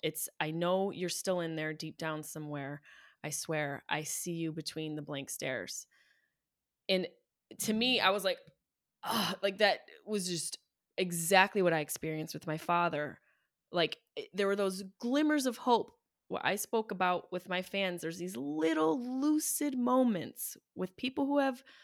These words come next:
Alzheimer's where you're like, "Oh, you're, you're, you're still fucking in there." And then, whew, gone.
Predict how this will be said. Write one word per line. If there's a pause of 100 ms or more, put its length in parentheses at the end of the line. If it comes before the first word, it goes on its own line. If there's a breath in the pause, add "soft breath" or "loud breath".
(200 loud breath)
Alzheimer's
where
you're
like,
"Oh, (720 loud breath)
you're, (120)
you're, (160)
you're
still
fucking
in
there." (520)
And
then, (240)
whew, (840)
gone.